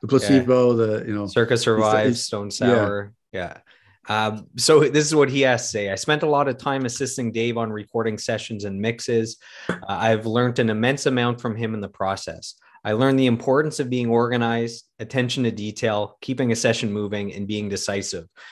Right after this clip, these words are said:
Speaker 2: while still keeping the environment creative and accommodating towards the artist. I'm very grateful for the high-level experience and mentorship I've gained from working with Dave." So that's from Kevin.
Speaker 1: Kevin's become a great producer, engineer himself. So,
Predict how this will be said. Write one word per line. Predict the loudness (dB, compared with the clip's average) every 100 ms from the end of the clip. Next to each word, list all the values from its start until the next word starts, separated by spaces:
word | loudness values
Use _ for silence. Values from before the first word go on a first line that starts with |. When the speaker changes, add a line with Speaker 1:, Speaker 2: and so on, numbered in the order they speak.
| -6
Speaker 2:
while | -4
still | -2 2 2
keeping | 2 -4 -2 0
the | 0
environment | 0 -2 -2 0 -2 -4
creative | -8 -6 -4 -2 -2 -4 -10 _ -10
and |
accommodating | -6 0 2 2 0 0 -4
towards | -8 -6 -6 -6
the | -6
artist. | -6 -6 -10 -14 -18 _
I'm | -2
very | 2 4 4
grateful | 2 0 0 -4
for | -4 -4
the | -4
high-level | -2 0 0 -2 -2 -4
experience | -8 -10 -6 -4 -6 -6
and | -6
mentorship | -6 -6 -8 -6 -10 -8
I've | -10
gained | -8 -8 -8 -10
from | -12 -10
working | -10 -10 -14
with | -16 -18
Dave." | -20 -20 _ _ _
So | -20 -18
that's | -18
from | -18 -18
Kevin. | -18 -20 -20 _ _ -20 -20 -20 _ _ _
Speaker 1:
Kevin's | 0 4 4
become | 4 2 4 4
a |
great | 2 2 6 6 4 -4
producer, | -2 -2 -2 -2 -2
engineer | -2 -2 -2 -4 -4 -4
himself. | -4 -4 -6 -6 -10
So, | -4 -2 0